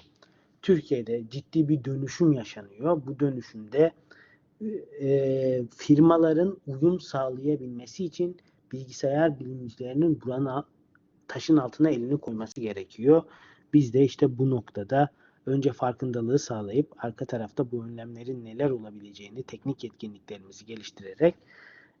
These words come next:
firmalara bu çözüm önerilerini sağlamamız, sunmamız gerekiyor. Ee, bunlar olmazsa ne? Firmalara birçok farklı yaptırım var. Bu tarafı birazcık teknik taraf. Ee, bunları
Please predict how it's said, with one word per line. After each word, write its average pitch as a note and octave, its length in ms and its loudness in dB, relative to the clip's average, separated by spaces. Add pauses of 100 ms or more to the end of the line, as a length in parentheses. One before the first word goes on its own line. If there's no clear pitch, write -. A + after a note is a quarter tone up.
(160)
firmalara B2+ 580 0
bu A#2+ 80 -14
çözüm B2 360 -8
önerilerini G#2 640 -6
sağlamamız, A2+ 640 -4
sunmamız B2+ 800 0
gerekiyor. A2+ 680 -2 (680)
Ee, D3 400 6 (140)
bunlar F3 340 8 (200)
olmazsa D#3 480 4
ne? C#3 240 -4 (100)
Firmalara A#2+ 460 -8
birçok A#2 220 -16
farklı G#2+ 280 -10
yaptırım A2 440 -8
var. D3 160 -2 (160)
Bu - 40 -20
tarafı C3 360 -8
birazcık A#2+ 320 -6
teknik A#2+ 320 -10
taraf. G#2+ 280 -10 (600)
Ee, A#2+ 220 -2
bunları B2+ 440 -2